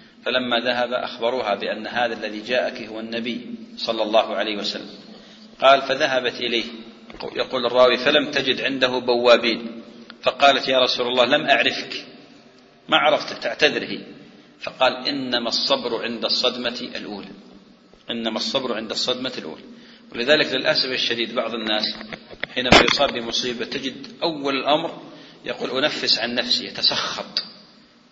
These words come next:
ويتلوم ويتوجع ويقول الكلام الهجر، "وربما والعياذ بالله كفر بالله." نسأل الله العافية والسلام.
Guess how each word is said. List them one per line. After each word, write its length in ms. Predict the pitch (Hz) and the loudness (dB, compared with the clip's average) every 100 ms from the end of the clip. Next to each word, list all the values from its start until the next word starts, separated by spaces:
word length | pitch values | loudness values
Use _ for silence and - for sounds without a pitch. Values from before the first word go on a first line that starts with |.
| - | -4
ويتلوم 1000 | 120 113 120 127 131 120 110 - - - - - - - | 0 0 0 0 0 0 0 -2 -8 -12 -18 -20 -18 -10
ويتوجع 800 | 135 - 131 135 - 127 101 87 - - - - - - - - | -8 -2 0 0 2 4 4 0 -10 -16 -20 -20 -20 -20 -20 -6
ويقول 400 | 143 143 151 147 | -2 0 2 0
الكلام 500 | 127 - 135 135 123 | 0 -2 0 0 -2
الهجر، 420 | 120 139 139 127 143 - - - - - - - - | 0 0 2 -2 -4 -10 -14 -20 -20 -20 -20 -20 -6
"وربما 420 | 135 139 131 131 | -4 0 0 2
والعياذ 340 | 131 113 123 123 | 0 0 -2 -2
بالله 240 | 127 127 | -2 -2
كفر 360 | - 143 127 113 | -2 -2 0 0
بالله." 260 | 101 98 | 0 -4
نسأل 260 | 110 - 107 | 0 -2 -2
الله 280 | 110 110 104 | -2 -2 0
العافية 360 | 101 101 82 | 0 -2 -4
والسلام. 340 | - - - | -8 -8 -10